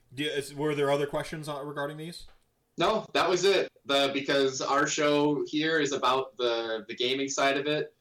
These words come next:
Speaker 2: Vince handled the painting. If you haven't gone to check it out, go to Warhammer Weekly,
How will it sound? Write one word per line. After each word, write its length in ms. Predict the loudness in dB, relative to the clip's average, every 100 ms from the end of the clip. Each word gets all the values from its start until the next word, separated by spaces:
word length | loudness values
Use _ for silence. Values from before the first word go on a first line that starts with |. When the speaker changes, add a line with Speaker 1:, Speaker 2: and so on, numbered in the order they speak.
| _ _ -4
Speaker 2:
Vince 380 | -2 -2 -4
handled 380 | -4 -2 0 0
the 80 | -2
painting. 380 | -4 -4 -2 -2
If 120 | -2
you 120 | -4 -4
haven't 280 | -4 -4
gone 220 | 0 0 0
to 60 |
check 240 | -2 -4 0
it 80 |
out, 280 | 0 0 0
go 80 | -4
to 80 | -4
Warhammer 480 | -2 -2 -2 -2 -2
Weekly, 520 | -2 0 0 0